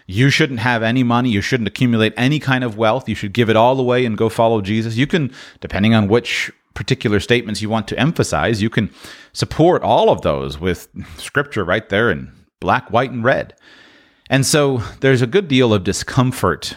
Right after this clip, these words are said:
in many Christian circles of talking about money because of these paradoxes. In general, though, virtually all branches of the Christian religion are united in the fact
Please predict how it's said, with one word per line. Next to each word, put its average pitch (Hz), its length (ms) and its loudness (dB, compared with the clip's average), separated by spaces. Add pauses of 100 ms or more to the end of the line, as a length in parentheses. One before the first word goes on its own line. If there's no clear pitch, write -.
(180)
in 92 500 2
many 104 260 4
Christian 92 380 -2
circles 92 440 -2
of - 80 -8
talking 90 720 -2
about 82 400 -2
money 117 260 -2
because 107 320 -2
of 104 120 0
these 90 220 -2 (440)
paradoxes. 101 960 -2 (560)
In 160 240 2
general, 165 540 2
though, 87 380 0 (100)
virtually 113 640 0
all 104 320 2
branches 87 480 -2
of 71 180 -8 (100)
the 78 80 -12
Christian 98 360 -2
religion 82 640 -2
are 101 180 4
united 95 580 0
in 85 100 -6
the 82 60 -6
fact 73 460 -10